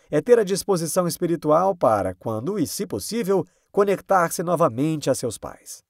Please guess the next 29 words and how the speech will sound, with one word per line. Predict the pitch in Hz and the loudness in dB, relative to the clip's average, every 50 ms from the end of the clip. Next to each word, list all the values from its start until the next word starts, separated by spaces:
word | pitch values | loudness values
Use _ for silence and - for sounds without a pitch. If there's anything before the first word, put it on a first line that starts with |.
| _ _ _ _ _ _ _ _ | _ _ _ _ _ _ _ _
Como | - - 285 240 202 | -4 -2 -2 0 -2
está | 165 - - 156 139 | -2 2 4 4 4
seu | 135 - - 143 131 | 4 2 0 0 0
coração | - 135 131 120 110 - - - 123 110 101 98 101 | 2 4 4 4 2 0 -2 -4 -4 -4 -4 -4 -6
em | 107 | -6
relação | 120 123 120 110 - - 175 180 160 | -6 -4 -4 -4 -4 -2 -2 -2 -2
ao | 131 | -4
seu | 107 - - 110 92 | -4 -4 -6 -6 -8
pai? | - 87 73 62 53 - _ _ _ _ _ _ _ _ _ - | -8 -12 -14 -14 -18 -20 _ _ _ _ _ _ _ _ _ 2
Como | - 175 190 190 196 | 4 4 4 4 2
está | 180 - - 185 180 165 | 0 0 2 2 2 2
seu | - - 165 | 2 -2 -2
coração | 147 170 165 151 143 170 - 156 160 | 0 2 2 4 4 2 2 0 0
em | 160 | 2
relação | 147 147 147 143 135 - 160 151 156 | 2 2 2 2 2 0 0 -2 0
à | 151 | -2
sua | 139 - 165 175 175 | -2 -2 -2 -2 -2
mãe? | 139 143 165 147 92 - _ _ _ _ _ _ _ _ _ _ _ _ _ | -2 -2 -4 -6 -10 -12 _ _ _ _ _ _ _ _ _ _ _ _ _
Como | - - 214 254 269 208 147 117 | 0 4 4 4 4 4 2 -2
está | 107 - - - 151 151 | -4 -2 2 2 2 4
seu | - - 127 104 | 2 0 -4 -2
coração | - 113 98 92 87 - - 131 127 | -2 -2 -2 -2 -2 -4 -4 -4 -4
em | 117 107 | -4 -4
relação | 113 117 113 113 - - 139 127 | -2 -2 -2 -2 -2 -2 -2 0
às | 127 127 - | 0 -2 -2
pessoas | - 123 110 - 151 139 135 - | -4 -6 -4 -2 -2 -4 -2 -4
que | - | -6
educaram | 175 175 196 - - - 131 139 151 151 147 143 | -6 -6 -6 -6 -2 0 0 0 0 0 -2 -4
você? | 147 185 180 - - 113 98 98 | -6 -6 -6 -6 -6 -6 -8 -8